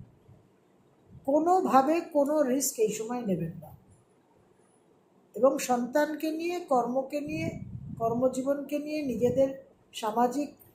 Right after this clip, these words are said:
পদ প্রতিষ্ঠা নিয়ে be very, very careful। এবং যে মন্ত্র সাধনা দিয়েছি, তার জন্য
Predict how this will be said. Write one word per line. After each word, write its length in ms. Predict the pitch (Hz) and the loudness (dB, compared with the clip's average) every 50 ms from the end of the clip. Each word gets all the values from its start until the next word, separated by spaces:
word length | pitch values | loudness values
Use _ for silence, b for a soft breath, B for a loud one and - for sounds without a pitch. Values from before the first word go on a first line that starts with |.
| _ _ _ _ _ _ _ _ _ _ _ _ _ _ _ _ _ | _ _ _ _ _ _ _ _ _ _ _ _ _ _ _ _ _
পদ 160 | - 233 240 - - | 2 2 2 2 0
প্রতিষ্ঠা 440 | - 254 247 285 269 - - - 302 294 | -4 -4 -2 -2 -4 -4 0 0 0 2
নিয়ে 200 | 294 320 330 330 269 233 220 | 2 0 -2 -4 -4 -2 0
be 100 | 269 285 269 247 175 - - | 0 0 0 0 2 8 10
very, 240 | 254 262 277 294 269 196 220 | 10 10 10 6 2 4 4
very 220 | 220 214 262 294 - - | 4 4 4 2 -2 -2
careful। 420 | 220 185 160 - - - - - - - _ _ _ _ _ _ _ _ _ _ _ _ _ _ _ _ _ _ _ _ _ _ _ _ _ _ _ - | -2 -2 -2 -4 -8 -14 -18 -20 -20 -20 _ _ _ _ _ _ _ _ _ _ _ _ _ _ _ _ _ _ _ _ _ _ _ _ _ _ _ -4
এবং 160 | 214 247 254 254 - | 0 0 2 2 6
যে 60 | 269 254 | 4 4
মন্ত্র 260 | 240 233 240 233 277 | 4 4 0 -2 -2
সাধনা 380 | - 277 285 - 294 294 302 294 | 0 0 2 2 2 0 0 0
দিয়েছি, 340 | 277 302 311 311 - - 349 | 0 0 0 0 0 0 0
তার 280 | - - 269 247 220 196 | 0 2 2 0 0 0
জন্য 240 | 190 262 262 277 | -2 -2 -2 -2